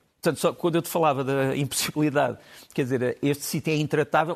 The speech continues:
é intratável mesmo, quer dizer, porque nunca sabes muito bem quem é o amigo e quem é, eh, o inimigo. Aliás, ehm, o última, uma das últimas vítimas, digamos, dos grandes impérios foi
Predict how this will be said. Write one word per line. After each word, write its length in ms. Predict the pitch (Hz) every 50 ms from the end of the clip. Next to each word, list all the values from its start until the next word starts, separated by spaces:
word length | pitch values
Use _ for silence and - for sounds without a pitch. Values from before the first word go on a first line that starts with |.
| - - -
é 60 | 165
intratável 680 | 170 175 165 - 175 160 160 - 170 156 151 165 160
mesmo, 360 | 160 160 147 139 127 135 123 117
quer 100 | 113 104
dizer, 140 | 95 131
porque 200 | 113 - - -
nunca 220 | 151 156 180 170 160
sabes 260 | - - 165 143 127
muito 300 | 135 147 160 135 - 123
bem 220 | 135 139 147 147 - - - - - - - _ - - - - - -
quem 240 | - 160 160 165
é 60 | 165 165
o 100 | 147 147
amigo 500 | 143 139 131 139 151 151 143 165 170 104 - - - 160
e 260 | 156 165 160 165 160
quem 400 | - - 160 147 139 135 139 143
é, 60 | 143 147 151 - - - -
eh, 220 | 139 139 135 -
o 80 | - 151
inimigo. 380 | 156 160 139 123 104 - - - - - - - - - - _ -
Aliás, 840 | 160 180 185 190 180 170 147 131 110 107 - - - - - - _ _
ehm, 500 | - 147 143 143 135 135 131 131 135 135 - - - - _ _ _ _
o 100 | - 147
última, 420 | 180 202 - - 175 165 160 160
uma 240 | 156 - 156 165 170
das 160 | 156 160 143
últimas 280 | 160 131 165 160 143 127
vítimas, 480 | 127 143 123 - 127 123 120 113 113
digamos, 320 | 113 117 120 127 127 113 104
dos 80 | 117
grandes 280 | 113 127 135 135 120 104
impérios 500 | 123 120 107 - 123 123 107 107 107 -
foi 400 | - - - 139 127 120 120 -